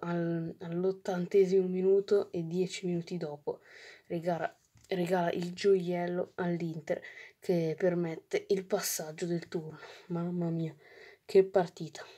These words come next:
Molto bella, abbastanza pulita, si potrebbe dire, anche se,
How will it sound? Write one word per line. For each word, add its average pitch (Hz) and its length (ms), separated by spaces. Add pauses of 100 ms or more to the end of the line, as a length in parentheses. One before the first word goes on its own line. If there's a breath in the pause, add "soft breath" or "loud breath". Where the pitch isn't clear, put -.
(360 loud breath)
Molto 180 360
bella, 196 440 (120)
abbastanza 170 1000
pulita, 175 680
si - 160
potrebbe 165 480
dire, 170 240
anche 165 200
se, 160 220